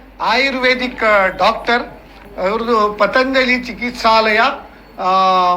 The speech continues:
ವಿಜಯ್ ಮಂಗಳೂರು. ಆ, ಕಳೆದ ಒಂದು ಎರಡು ದಶಕಗಳಿಂದ ಆಯುರ್ವೇದ ವೈದ್ಯರಾಗಿ ಕಾರ್ಯನಿರ್ವಹಿಸ್ತಾ ಇದ್ದಾರೆ. ಇವರು ವೈಸ್ ಪ್ರೆಸಿಡೆಂಟ್ ಭಾರತ್ ಸ್ವಾಭಿಮಾನ್ ಪತಂಜಲಿ ಯೋಗ ಸಮಿತಿ ಕರ್ನಾಟಕ ಸ್ಟೇಟ್ ಯೂನಿಟ್ ಅಂತ ಹೇಳಿಕ್ಕೆ ಕೂಡ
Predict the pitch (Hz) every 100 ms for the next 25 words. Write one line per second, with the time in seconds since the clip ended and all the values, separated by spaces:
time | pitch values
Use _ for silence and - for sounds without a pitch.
0 | 180 - 160 190 240 247 262 - - 190
1 | 233 240 214 226 - - - - - -
2 | 170 180 180 202 208 208 202 196 190 190
3 | 185 202 208 185 196 220 208 185 233 277
4 | 202 180 190 - 135 - 185 208 196 190
5 | 190 196 - - 165 196 180 190 202 240
6 | 180 165 175 190 196 180 180 185 180 190
7 | 180 185 208 240 - - 175 214 214 190
8 | 294 247 - 226 240 226 254 254 - -
9 | - - 196 240 254 269 - 208 202 226
10 | 214 220 233 - 190 240 233 233 226 220
11 | 214 214 220 202 208 214 170 - - 180
12 | 185 220 220 196 190 180 - 185 190 190
13 | 175 196 190 180 180 175 185 185 165 -
14 | 180